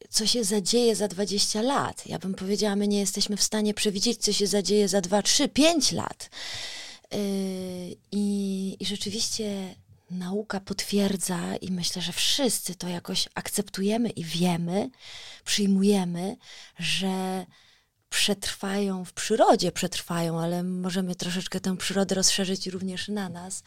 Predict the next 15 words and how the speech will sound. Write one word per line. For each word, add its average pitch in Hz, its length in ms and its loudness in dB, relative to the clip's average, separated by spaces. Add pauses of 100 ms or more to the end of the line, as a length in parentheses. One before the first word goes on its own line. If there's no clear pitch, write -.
(500)
Y, 185 200 -4
te 240 140 2
gatunki, 214 640 -2
które 214 920 -6 (680)
będą 220 640 -4
w - 80 -2
stanie 220 1120 -6 (120)
najlepiej 233 640 0
się 247 280 -2
przystosować 233 1040 -2
do 190 140 -4
zmian, 202 600 2
które 190 260 -6
będą 180 280 -4
zachodziły. 175 600 -4